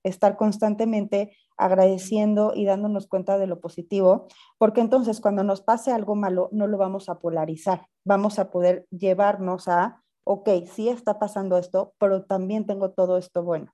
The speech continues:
¿no? También tengo una casa, una familia, este, un trabajo, tengo, ¿sabes? O sea, dependiendo la situación en la que estés, pero vas a poder reconocer lo que sí tienes de, de, de bueno y de positivo en tu vida, ¿no?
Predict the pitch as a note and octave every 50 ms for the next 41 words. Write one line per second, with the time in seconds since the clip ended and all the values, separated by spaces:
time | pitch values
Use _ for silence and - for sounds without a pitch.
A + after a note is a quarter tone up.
0 | _ _ - F#3 G#3 G3+ F#3 F3+ F#3+ F#3+ F#3 F#3 G3 F#3+ F#3+ F#3+ F#3+ F#3 F#3 F#3
1 | - - - - _ _ _ F#3 F#3 F3 E3+ F3+ F#3 G#3 G#3+ G#3+ G#3 G#3+ G#3 G3
2 | G3 F#3 F#3 - - F3+ F3+ F#3 F#3+ G3+ G3+ G3 F#3+ F3+ F3+ F3 E3+ E3 - F3
3 | E3 - - F3 F3+ F3+ F3 F#3 F3+ F3 F#3 F#3+ G3 F#3+ F#3+ - F3+ F3 E3+ -
4 | F3+ F3+ F3+ F#3 F3+ - - A3 A3+ A3 F#3+ F#3 F3+ F3+ F3 F3 F3 F3 F#3+ F#3+
5 | G3 G#3 G#3+ G#3+ G#3 G#3+ G#3 F#3+ F#3+ - - - D#3+ - F#3 F3+ F3+ - F3 F3
6 | - F3 - - G#3+ A#3 - - F#3 F3+ F#3+ G3+ - G#3 G3 F#3 F#3 - G3+ G3+
7 | G3 - _ G3+ F#3 F3 E3+ E3+ E3+ - - G#3 A#3 D#4+ - - _ _ _ _
8 | _ _ F#3+ F#3+ F#3 F#3 F#3+ F3 - G#3+ G#3 G3+ G#3+ - G3 F#3 F3+ F3+ F3+ F#3
9 | F#3 - _ _ _ _ _ - F3 E3+ E3 D#3 D#3+ - - F3 E3+ E3 D#3 -
10 | - D#3+ F3 F3 E3+ F#3 F#3+ F#3 F#3 F3+ F3 E3+ F3 E3+ E3 D#3+ - - D#3+ -
11 | E3+ E3 E3+ E3+ E3+ F3 - _ _ _ _ _ _ - - F#3+ F#3 F#3 F#3 F3+
12 | E3+ E3+ D#3+ D3+ - - _ _ _ _ _ _ _ _ _ _ _ _ _ _
13 | _ _ _ _ _ _ _ _ _ - G3 F#3 F#3+ A3+ - -